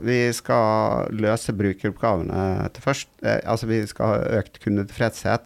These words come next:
vi skal ha færre telefoner til kundeservice, vi skal, eh, øke datakvaliteten i skjema. Eller sånn, hva, hva, hva kan du koke det ned til? Noe konkret som du helst skal måle akkurat her, da.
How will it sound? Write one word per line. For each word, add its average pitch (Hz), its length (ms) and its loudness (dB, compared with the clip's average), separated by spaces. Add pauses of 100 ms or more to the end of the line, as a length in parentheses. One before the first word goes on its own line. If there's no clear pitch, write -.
(100)
vi 104 140 -4
skal 104 220 -2
ha 104 140 2
færre 95 520 0
telefoner 98 560 -2
til - 100 -20
kundeservice, 107 960 0 (600)
vi 104 220 2
skal, 98 680 0
eh, 95 520 0
øke - 180 -6
datakvaliteten 92 880 -2
i - 20 -2
skjema. 107 640 2
Eller 113 140 -2
sånn, 107 420 -4 (120)
hva, 123 340 0
hva, 127 300 -2 (360)
hva - 180 -8
kan 123 140 0
du 120 100 2
koke 120 460 -2
det 110 140 2
ned 107 480 2
til? 117 180 -2 (160)
Noe 117 380 -2
konkret 123 720 -2
som - 220 -8
du 117 60 2
helst 113 180 0
skal 117 120 -2
måle 107 460 2
akkurat - 360 -2
her, 104 240 4
da. 120 80 2